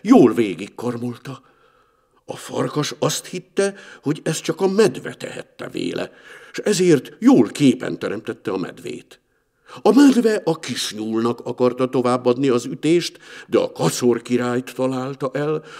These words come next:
aki épp akkor ért oda. Mikor látta, hogy a fenséges kacor királyt ütötte meg,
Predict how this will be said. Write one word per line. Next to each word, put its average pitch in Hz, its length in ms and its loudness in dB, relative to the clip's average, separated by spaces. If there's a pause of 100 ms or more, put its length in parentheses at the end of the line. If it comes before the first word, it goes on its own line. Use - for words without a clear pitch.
aki 135 300 0
épp 214 360 -2
akkor 90 400 -6
ért 92 260 -8
oda. 78 380 -14 (960)
Mikor 107 360 -8
látta, 131 680 -12 (280)
hogy 90 160 -10
a 82 60 -10
fenséges 110 720 -6
kacor 123 440 -6
királyt 98 720 -8
ütötte 120 520 -12
meg, 160 280 -8